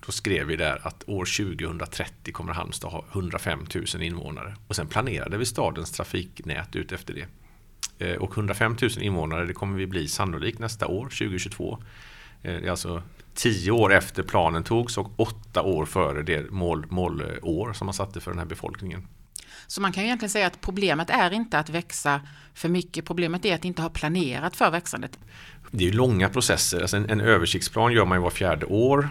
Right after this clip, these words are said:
Speaker 1: Eh, den pekar ut var man får göra. Sen så ska ju den planeras in med detaljplaner och bygglov. Så att det är väldigt långa processer.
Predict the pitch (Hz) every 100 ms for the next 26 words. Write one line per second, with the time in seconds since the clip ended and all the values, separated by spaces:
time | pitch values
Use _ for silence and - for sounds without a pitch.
0 | - 101 92 92 - 101 101 101 117 110
1 | 113 110 101 95 92 76 80 90 101 92
2 | 76 85 - 95 - 117 110 82 78 92
3 | 85 80 82 82 80 85 82 82 95 90
4 | 82 - 80 78 80 80 82 82 90 85
5 | 80 71 71 - - - 95 95 92 104
6 | 98 - 87 90 - -